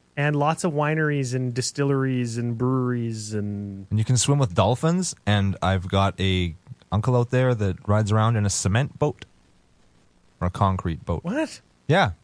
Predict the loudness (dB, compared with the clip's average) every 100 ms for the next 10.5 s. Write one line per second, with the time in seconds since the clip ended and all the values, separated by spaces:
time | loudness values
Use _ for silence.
0 | -8 0 2 0 -4 0 0 2 0 2
1 | 2 -2 _ -6 -6 -6 _ -2 -2 0
2 | -2 -4 _ 0 0 0 -2 0 0 0
3 | 0 0 0 2 0 0 -2 -2 -4 -2
4 | -2 -4 -18 _ _ 0 0 2 2 2
5 | 2 0 -4 -12 _ -2 -2 2 2 4
6 | 4 4 4 0 2 0 2 0 2 0
7 | 0 -2 -2 0 0 0 -2 -2 -2 -2
8 | -2 -2 -2 -2 -6 -8 -6 -4 -6 -8
9 | -4 0 0 0 -2 0 -2 -2 -8 -4
10 | -2 -2 -6 -6